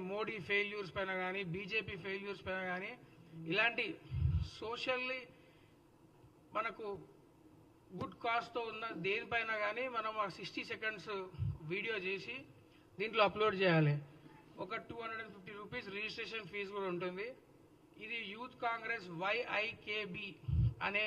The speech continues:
ఒక వెబ్సైట్లో చేసుకోవచ్చు, లేదు అంటే with ఐవైసీ యాప్ యూజ్ చేసి చేసుకోవచ్చు.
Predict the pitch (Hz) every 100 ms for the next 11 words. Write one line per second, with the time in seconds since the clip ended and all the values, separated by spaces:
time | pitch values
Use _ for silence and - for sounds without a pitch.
0 | 208 196 196 180 185 - 226 214 220 196
1 | 196 - 202 175 240 247 196 208 208 214
2 | 208 240 285 - - - - - 156 160
3 | 240 - 185 202 226 233 233 208 190 233
4 | 220 208 220 202 208 196 220 - 190 -
5 | 190 180 220